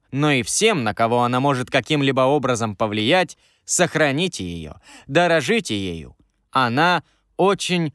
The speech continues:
важна. Она находится на одной волне с бесконечным. Она будет расти, развиваться и давать в сто крат большие плоды. С другой стороны,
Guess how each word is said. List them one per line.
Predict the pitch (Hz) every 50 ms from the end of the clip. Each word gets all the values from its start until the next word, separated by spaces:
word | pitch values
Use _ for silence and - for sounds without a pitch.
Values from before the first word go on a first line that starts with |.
| _ _
важна. | - 127 143 165 165 127 123 127 104 80 - - _ _ _ _ _ _ _ _
Она | 156 156 165 165 165
находится | 165 165 151 - 180 170 160 160 156 - - 156 151
на | 147 147 147 139
одной | 131 127 147 151 143
волне | 127 131 131 127 127 139 147 135
с | 107 110
бесконечным. | 113 120 - - - 120 117 123 151 165 - - - 85 78 78 - - _ _
Она | 151 156 175 202 220 214
будет | 202 202 180 170 -
расти, | 151 147 139 - - - - 214 220 165 - - _ _ _ _
развиваться | 139 151 160 156 127 123 131 139 131 147 190 202 - - - - 92 78 - _ _ _ _
и | - 190
давать | 180 175 170 170 175 165 - -
в | -
сто | - - - 226 220 180
крат | - 165 170 170 156 131
большие | 117 135 139 139 139 - - 143 139 135
плоды. | - - 156 170 180 160 160 95 78 - _ _ _ _
С | 120 110 107
другой | 151 156 156 131 147 139 123
стороны, | - - - 120 113 110 110 120 151 165 127 87